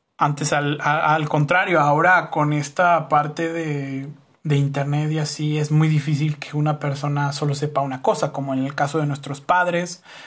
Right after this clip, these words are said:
de nuestros hermanos mayores, yo soy millennial,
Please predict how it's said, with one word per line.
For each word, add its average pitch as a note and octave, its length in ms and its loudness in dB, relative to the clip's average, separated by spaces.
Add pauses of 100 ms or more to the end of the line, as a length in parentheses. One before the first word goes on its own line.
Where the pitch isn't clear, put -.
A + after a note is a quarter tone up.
(340)
de C#3+ 100 0
nuestros C#3 340 0
hermanos D3 360 2
mayores, F#3 580 2 (100)
yo D3 140 2
soy C#3 140 0
millennial, E3 540 0